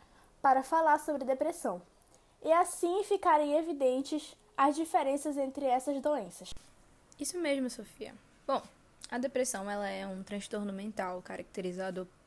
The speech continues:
Speaker 2: por tristeza profunda, que ela persiste na vida do indivíduo e causa uma aversão à atividade.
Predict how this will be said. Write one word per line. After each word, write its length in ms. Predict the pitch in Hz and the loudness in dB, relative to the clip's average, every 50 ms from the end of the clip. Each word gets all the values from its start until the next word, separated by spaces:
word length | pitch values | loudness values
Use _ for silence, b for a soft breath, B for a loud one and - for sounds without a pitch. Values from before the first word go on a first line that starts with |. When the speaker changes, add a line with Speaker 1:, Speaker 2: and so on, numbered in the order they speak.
| _ _ | _ _
Speaker 2:
por 160 | - 202 196 - | -10 -10 -10 -10
tristeza 560 | - - 208 - - - 208 196 190 196 196 | -12 -12 -12 -12 -8 -6 -6 -4 -4 -4 -6
profunda, 600 | 190 - 247 254 - - 285 247 214 190 190 185 - B B B B B B B B B B B B - _ | -6 -6 -8 -8 -8 -6 -6 -4 -4 -4 -6 -8 -10 B B B B B B B B B B B B -20 _
que 120 | - - 226 | -10 -4 -2
ela 400 | 208 196 196 196 196 196 196 - - - | 0 0 2 2 2 0 0 -4 -2 0
persiste 760 | - 277 262 - - - 262 254 247 - - 220 190 180 - - - - | 2 2 2 0 -4 -2 -2 -2 -2 -4 -6 -6 -8 -8 -10 -18 -20 -14
na 220 | - 208 202 202 196 | -12 -10 -8 -8 -8
vida 160 | 185 185 185 | -8 -8 -8
do 80 | 185 | -6
indivíduo 580 | 190 190 185 190 185 175 190 185 175 170 180 180 - - b b b b b b b b b b - | -6 -6 -6 -8 -8 -6 -6 -8 -8 -8 -10 -12 -12 -18 b b b b b b b b b b -12
e 540 | 196 196 196 190 190 190 190 190 185 180 - - - | -10 -10 -8 -8 -8 -8 -8 -8 -8 -10 -12 -14 -8
causa 440 | - - 196 196 208 220 208 214 208 | 0 4 4 4 4 2 0 -2 -2
uma 340 | 214 220 208 196 185 185 - - | -2 -2 -2 -2 -2 -4 -2 -2
aversão 760 | 214 214 202 208 226 233 - - - 214 214 214 214 208 220 - | -2 0 0 0 -2 -2 -2 -4 -4 -4 -4 -4 -6 -8 -8 0
à 160 | - 220 214 | 4 4 4
atividade. 800 | 208 208 - - 220 214 226 214 202 - - - - - - - | 4 2 -2 -8 -8 -8 -4 -2 -2 -2 -4 -6 -12 -16 -18 -18